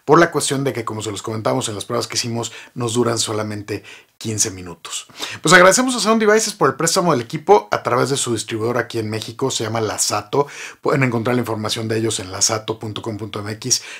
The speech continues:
Tienen toda la gama de productos de Sound Devices disponible y este equipo, pues bueno, también obviamente está disponible con todos los distribuidores de Sound Devices alrededor del mundo. Pues si tienen alguna duda o algún comentario, por favor visiten la página en w w w punto cine digital punto t v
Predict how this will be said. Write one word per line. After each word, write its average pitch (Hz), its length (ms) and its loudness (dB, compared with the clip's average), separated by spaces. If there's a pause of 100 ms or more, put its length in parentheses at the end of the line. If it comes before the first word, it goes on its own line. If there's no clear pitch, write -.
Tienen 127 240 0
toda 139 100 8
la 135 60 6
gama 127 200 2
de 117 60 2
productos 117 360 -4
de 110 60 -4
Sound 113 220 -2
Devices 135 540 0 (240)
disponible 135 640 2 (240)
y 170 80 6
este 165 160 8
equipo, 147 300 2
pues 117 160 -2
bueno, 104 180 -2
también 117 380 -4 (100)
obviamente 117 480 0
está - 140 -2
disponible 110 500 -2
con 104 160 -8
todos 113 160 0
los 101 140 -6
distribuidores 101 640 -4 (320)
de 113 100 0
Sound 110 300 0
Devices 98 480 -4 (180)
alrededor 95 480 -6
del 87 140 -12
mundo. 82 280 -16 (320)
Pues 156 140 2
si 156 60 2
tienen 240 160 10
alguna 233 220 6
duda 226 160 6
o - 20 10
algún 214 220 4
comentario, 214 440 2
por 160 100 -6
favor 165 180 2
visiten 147 260 0
la 120 80 -2
página 123 240 0
en 117 80 -6
w 139 240 0
w 117 120 2
w 120 140 0
punto 123 240 -4
cine 120 200 -6
digital 107 340 -8
punto 110 260 -10
t - 100 -10
v 107 220 -4